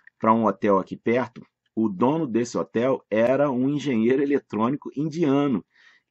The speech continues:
que ele imigrou da Inglaterra pros Estados Unidos, e aí ele entrou nesse ramo de hotel.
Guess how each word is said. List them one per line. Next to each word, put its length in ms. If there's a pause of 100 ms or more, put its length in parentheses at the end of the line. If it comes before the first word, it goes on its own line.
que 200
ele 300
imigrou 640 (320)
da 180
Inglaterra 680
pros 280
Estados 460
Unidos, 500
e 140
aí 120
ele 140
entrou 300
nesse 260
ramo 320
de 140
hotel. 400